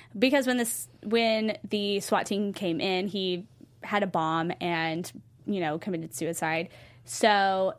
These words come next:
it, he's like, he's gone. He's served his purpose, um, in this greater picture of the bombing. So, yeah, I guess that is true. Um, and it's good for them 'cause they should be in the shadows. That's how they get all their best work done anyways. So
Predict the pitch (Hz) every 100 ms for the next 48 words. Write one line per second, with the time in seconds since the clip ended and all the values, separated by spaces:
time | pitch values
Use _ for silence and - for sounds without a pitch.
0 | - - 208 - 240 220 190 165 - 202
1 | 214 185 180 151 151 185 196 - 247 240
2 | 226 220 - 180 170 160 160 - - -
3 | - - - 185 180 180 - 190 175 175
4 | - - - - - 196 185 165 170 165
5 | - 170 170 - 165 170 175 - - 208
6 | 254 311 339 220 151 156 170 - 208 202
7 | 202 208 - - - - - - - -
8 | - 240 294 466 494 - 359 415 - 370
9 | 370 370 - 349 320 311 311 - 240 240
10 | 233 233 285 330 311 277 - 330 - 247
11 | 214 226 247 247 233 214 196 180 196 190
12 | 165 170 170 202 226 254 202 190 180 175
13 | 170 196 190 - 185 170 175 160 - -
14 | 104 - 78 - - 180 170 170 175